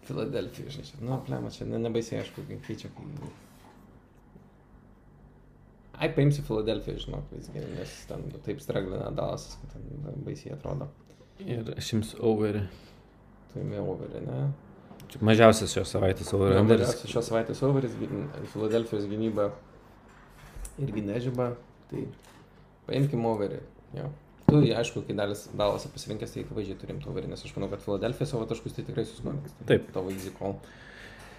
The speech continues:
Speaker 2: Toliau Chargeriai prieš Broncos, žaidžia Denveryje, dar vienas divisional game ir Chargeriai yra trijų taškų favoritai.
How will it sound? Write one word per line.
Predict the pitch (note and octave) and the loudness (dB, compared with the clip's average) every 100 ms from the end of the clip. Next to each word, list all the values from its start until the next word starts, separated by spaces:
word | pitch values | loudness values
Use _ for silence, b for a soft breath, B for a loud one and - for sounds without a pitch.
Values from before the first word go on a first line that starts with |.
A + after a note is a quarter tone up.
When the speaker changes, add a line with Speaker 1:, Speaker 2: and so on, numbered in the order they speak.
| B - - - | B -20 -20 -20
Speaker 2:
Toliau | - A2+ C#3 D#3 | -6 4 6 6
Chargeriai | D3 B2+ C3 C#3 C3+ C3+ C3 A#2+ - | 10 8 10 8 10 10 10 6 0
prieš | - G2+ F#2+ G2 | 0 2 2 4
Broncos, | G#2+ C#3 D3 D3 D3 C#3+ - - A2 | 6 8 8 6 4 2 -6 -2 2
žaidžia | G2+ G2 F#2+ F#2 | 6 6 6 8
Denveryje, | G#2+ C#3+ C#3+ C#3+ C#3 C3+ - | 8 10 8 10 8 6 4
dar | - G2 | 0 4
vienas | G#2 G2 F2+ | 4 4 4
divisional | G#2+ G#2 F#2+ F#2+ | 4 6 6 6
game | C3 C#3+ B2+ | 8 8 8
ir | - | 6
Chargeriai | A#2+ A#2+ A2+ G#2+ | 6 8 8 8
yra | A2 | 6
trijų | - A2 | 6 2
taškų | G#2+ - G#2 | 2 0 -2
favoritai. | - G2 G2+ C3+ C#3 | 2 4 4 4 4